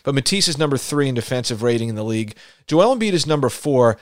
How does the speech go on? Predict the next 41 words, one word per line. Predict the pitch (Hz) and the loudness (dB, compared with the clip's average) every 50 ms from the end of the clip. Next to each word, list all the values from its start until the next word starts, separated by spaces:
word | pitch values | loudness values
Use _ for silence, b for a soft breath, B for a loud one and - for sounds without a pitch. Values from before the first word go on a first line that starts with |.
| b b b b | b b b b
Can | - 226 | -2 0
I | 277 | 0
have | 302 277 | 4 4
a, | 226 - - 147 147 147 - | 4 4 4 4 2 2 2
a, | 143 143 - | 2 2 2
a | 131 | 0
mild | 120 127 135 147 165 180 185 165 - | 2 2 4 4 4 4 2 2 0
take? | - 175 170 165 - - | 0 2 2 2 2 0
I | 220 247 | 0 0
feel | - - 269 254 | 0 2 4 4
like | 240 220 220 - b b b b b b | 4 4 2 -2 b b b b b b
people | - 196 175 190 185 | -10 -8 -4 0 0
aren't | 180 180 175 | 0 0 -2
talking | - - 170 165 160 160 170 160 156 | 0 2 2 2 2 2 -2 -4 -4
enough | - 131 131 135 131 - 143 | -2 -2 0 0 0 0 0
about | 127 127 123 120 123 127 - - - 113 | 2 2 4 4 4 2 0 -4 -8 -8
Joel's | 113 - 156 151 156 165 180 190 190 180 | -2 0 2 2 4 4 2 2 0 -2
defensive | - 147 - - 143 127 - 123 113 | -6 -8 -6 -4 -4 -4 -4 -6 -6
impact | 123 113 101 - 117 107 101 - - | -6 -8 -6 -4 -2 -4 -4 -4 -6
this | 110 - | -6 -6
season. | - 120 107 120 143 | -6 -4 -4 -2 2
I | 170 | 4
know | 196 196 | 4 4
he | 190 | 4
doesn't | 190 170 175 190 | 4 4 4 2
have | 180 170 | 2 2
the | 196 | 2
numbers | 185 160 139 127 120 117 117 110 - - B B B B B B B | 2 2 2 2 2 0 0 -2 -4 -6 B B B B B B B
that | 123 120 | -4 -2
you | 139 127 | -2 -2
can | 156 151 | -4 -4
quantify, | - - 156 143 135 123 - - 123 110 107 107 107 101 | -2 2 2 4 4 2 0 0 0 0 0 0 -2 -2
but | 101 117 117 113 - | 0 0 0 0 2
I | 120 131 | 2 2
don't | 151 156 147 - | 2 0 -2 -4
think | 156 135 - - | -6 -6 -4 -4
anyone | 139 151 165 156 139 131 120 | -2 -2 -2 0 -2 -2 -4
can | - 120 117 113 110 - _ _ _ - - | -4 -8 -10 -10 -10 -14 _ _ _ -8 -4
say | - - 143 127 117 117 113 110 113 - | 0 2 4 4 4 4 2 0 -2 -6
reasonably | - 113 117 139 139 110 117 117 107 110 104 104 101 - b b b b b b b b b _ | -8 -4 0 0 0 0 0 -4 -6 -6 -6 -6 -8 -12 b b b b b b b b b _
that | 117 123 117 113 117 110 - - - - | -2 0 2 2 2 0 -2 -6 -8 -10